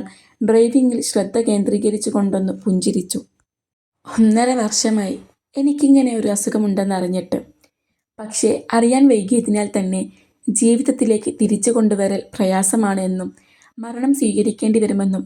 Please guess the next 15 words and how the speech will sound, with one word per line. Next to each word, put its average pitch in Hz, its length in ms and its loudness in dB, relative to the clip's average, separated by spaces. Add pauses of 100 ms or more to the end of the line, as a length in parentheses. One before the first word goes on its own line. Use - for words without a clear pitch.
ഡോക്ടർ 180 380 -6
പറഞ്ഞു. 175 340 -4 (760)
ആറ് 202 320 -6
മാസമായിരുന്നു 202 800 -2 (200)
എനിക്ക് 190 260 0
സമയം 190 360 0
പറഞ്ഞത്. 180 400 -4 (600)
എന്നിട്ടും 220 440 0
ഞാൻ 226 160 0 (100)
ഇത്രയും 214 380 2
കാലം 196 300 0
ജീവിച്ചു. 185 380 -4 (720)
അതൊരു 349 280 -2
അത്ഭുതമായിരുന്നു 220 840 0
ഡോക്ടർക്ക്. 185 560 -4